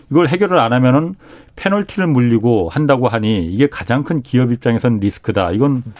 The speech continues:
해결 방법이 없다고 기업 입장에서는 그 얘기를 하는 것 같거든요. 그런 면에서 아까 말씀하신 대로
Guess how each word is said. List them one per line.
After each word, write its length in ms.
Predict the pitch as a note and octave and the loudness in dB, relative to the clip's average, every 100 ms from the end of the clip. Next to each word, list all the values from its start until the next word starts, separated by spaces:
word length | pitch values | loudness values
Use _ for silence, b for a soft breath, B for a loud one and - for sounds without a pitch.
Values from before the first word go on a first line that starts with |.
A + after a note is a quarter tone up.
| B B B B | B B B B
해결 220 | F#3 G3 | 0 0
방법이 340 | - C3 C3+ D3+ | 2 2 4 2
없다고 460 | - A2 A2 A2+ - | 0 -2 0 -2 -4
기업 220 | - G#2+ | -2 0
입장에서는 640 | G#2 G#2+ G2 F#2+ F2+ E2 | 0 -2 -2 -2 -4 -4
그 220 | - B2+ D#3 | -4 2 4
얘기를 260 | D#3+ D3+ | 4 2
하는 160 | B2+ C3 | 2 0
것 80 | G#2 | 0
같거든요. 600 | E2+ F2 D#2+ E2+ F2+ C#2 - _ _ _ | -2 -6 -6 -2 -2 -6 -16 _ _ _
그런 220 | - D#3 | -2 0
면에서 300 | D#3+ D3 C3+ | 2 2 2
아까 300 | C3 - C3 | 0 2 0
말씀하신 480 | B2 G2+ - A2 A#2+ | 2 -2 0 -2 0
대로 180 | A2 A#2+ | -2 -4